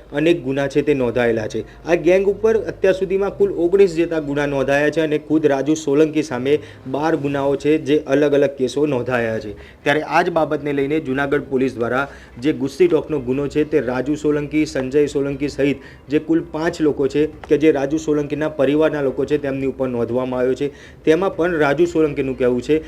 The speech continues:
કે જયરાજસિંહ જાડેજાના મેળાપણાથી આ આખી ખોટી ફરિયાદ છે તે દાખલ કરવામાં આવી છે. ક્યાંક જયરાજસિંહનું દબાણ પોલીસ ઉપર રહેલું છે કે સરકાર ઉપર રહેલું છે અને એટલા માટે થઈને જ હવે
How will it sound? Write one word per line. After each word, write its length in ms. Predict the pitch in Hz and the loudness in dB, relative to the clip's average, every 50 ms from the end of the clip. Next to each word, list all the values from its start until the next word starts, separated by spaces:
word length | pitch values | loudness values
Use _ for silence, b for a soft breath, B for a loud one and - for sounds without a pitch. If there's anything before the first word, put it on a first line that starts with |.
| B B B - | B B B 0
કે 80 | 147 | 0
જયરાજસિંહ 580 | 135 131 139 143 156 180 190 185 - 220 214 180 | 2 4 4 4 6 4 4 0 0 -2 -2 0
જાડેજાના 760 | 156 151 143 151 160 156 139 147 147 143 143 143 151 170 170 B B B B B | 0 2 4 4 4 4 2 0 0 0 0 -2 -2 -2 -4 B B B B B
મેળાપણાથી 720 | 135 143 160 180 180 185 185 165 160 151 151 - 170 175 170 | 2 4 4 4 4 2 0 0 0 0 0 2 2 2 0
આ 200 | - 151 151 151 | 0 -2 -2 -2
આખી 260 | 143 147 - 170 170 | -2 -2 0 0 0
ખોટી 380 | 170 - - 147 147 175 170 | 0 0 -4 0 2 4 4
ફરિયાદ 360 | - 135 131 135 143 139 139 139 | 4 4 0 0 0 0 0 0
છે 140 | - 151 | -2 -2
તે 140 | 147 156 151 | -2 0 -2
દાખલ 320 | 139 131 123 117 - 143 139 | -2 -2 -4 -4 -4 -4 -4
કરવામાં 420 | - 139 131 139 139 139 139 139 | -2 -2 -2 -2 -2 -2 -2 -2
આવી 120 | 143 143 | -4 -4
છે. 440 | 139 - 151 151 - - - - - - | -2 -2 -2 -2 -4 -6 -18 -20 -6 0
ક્યાંક 200 | - 175 185 196 | 2 2 2 2
જયરાજસિંહનું 640 | 180 165 151 160 156 170 175 170 170 180 170 175 156 | 2 2 4 4 4 4 4 2 0 -2 -2 0 0
દબાણ 300 | 151 147 147 165 175 170 | 0 2 2 2 0 0
પોલીસ 320 | 170 156 160 160 151 156 | 0 0 -2 0 -2 -2
ઉપર 200 | 151 143 160 156 | -4 -2 0 2
રહેલું 360 | 151 151 147 151 151 151 151 | 2 4 4 4 4 2 2
છે 180 | 147 160 156 156 | 2 4 4 4
કે 320 | - - - - - 156 | 2 0 -8 -2 0 0
સરકાર 460 | 143 - - 139 139 139 - 175 175 175 | 0 2 2 2 2 2 4 4 4 4
ઉપર 240 | 160 170 160 160 | 2 0 0 0
રહેલું 300 | 143 147 143 147 147 143 | 0 2 2 0 0 0
છે 80 | 135 156 | 2 2
અને 100 | 156 156 | 2 2
એટલા 240 | 143 - 151 165 160 | 2 0 0 0 2
માટે 220 | 156 156 143 156 | 2 2 2 2
થઈને 320 | 139 151 147 143 143 131 117 | 2 2 0 2 0 -2 -2
જ 20 | - B B B B | -4 B B B B
હવે 260 | 131 139 156 151 113 | 0 2 2 2 2